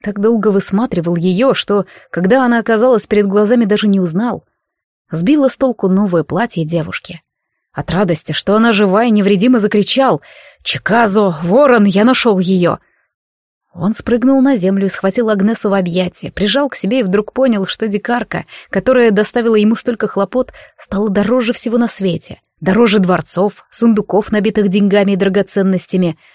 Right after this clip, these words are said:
роскошной одежды и выезда. Он готов был оставить богатую жизнь, родственников, положение в обществе, чтобы жить простой жизнью гражданина своей страны,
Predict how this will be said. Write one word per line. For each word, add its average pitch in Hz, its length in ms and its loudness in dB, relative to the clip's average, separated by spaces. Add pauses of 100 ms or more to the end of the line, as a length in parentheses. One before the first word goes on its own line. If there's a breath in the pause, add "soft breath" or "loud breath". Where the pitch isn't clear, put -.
роскошной 202 560 0
одежды 165 480 0
и 151 60 -6
выезда. 180 500 0 (500)
Он 226 140 -2
готов 226 320 0
был 233 320 0
оставить 214 520 -2
богатую 202 500 0
жизнь, 165 460 -2
родственников, 170 720 -2
положение 220 480 2
в 208 80 0
обществе, 196 560 0 (320 loud breath)
чтобы 247 400 2
жить 247 320 2
простой 226 420 2
жизнью 202 460 2
гражданина 190 680 2
своей 180 320 0
страны, 165 540 -4